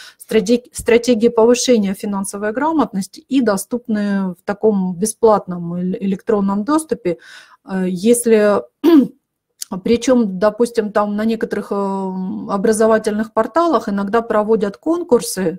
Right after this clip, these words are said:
Сейчас ссылки не дам, но где-то у меня в группе это есть. То есть, если вы участвуете в кон-, в конкурсе, то вы можете победить и выиграть именно бесплатно, э, печатные версии вот этих У М К, которые вам нужны.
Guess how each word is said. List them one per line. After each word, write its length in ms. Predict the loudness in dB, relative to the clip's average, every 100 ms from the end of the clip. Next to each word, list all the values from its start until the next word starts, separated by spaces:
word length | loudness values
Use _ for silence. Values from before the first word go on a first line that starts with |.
| _ _
Сейчас 420 | -16 -8 -6 -4
ссылки 360 | -4 -4 -4
не 160 | -4 -4
дам, 400 | -2 -2 -2 -6 -14 -20 _ -6
но 120 | -4
где-то 320 | 0 0 0
у 40 |
меня 200 | -2 -2
в 80 | -2
группе 300 | -2 -2 -2
это 180 | -2 -2
есть. 400 | 0 0 -2 -4 -20 -10
То 80 | -4
есть, 100 | 0
если 220 | 0 0
вы 120 | 4 4
участвуете 600 | 4 0 0 -6 -2 -4
в 80 | -2
кон-, 400 | -2 0 -4 -8
в 80 |
конкурсе, 520 | -2 -2 0 -2 -2 -4
то 440 | -2 0 0 -2
вы 300 | 0 2 2
можете 680 | 2 2 0 -4 -4 -4 -4
победить 640 | -4 -2 -4 -2 -2 -2
и 80 | -2
выиграть 560 | 2 2 2 -2 -4 -6
именно 440 | -4 -2 -2 -4
бесплатно, 680 | -6 -4 2 2 2 -2 -2
э, 680 | -6 -8 -10 -10 -12 -14 -14 -8
печатные 680 | -2 0 0 -2 -4 -2
версии 440 | -2 -2 -2 -8 -6
вот 240 | -8 -6
этих 400 | -6 -4 -6 -6
У 220 | -4 0 2
М 160 | 2
К, 160 | 2 0
которые 400 | -2 -6 -6 -4
вам 220 | -2 -2
нужны. 440 | -2 -2 -4 -6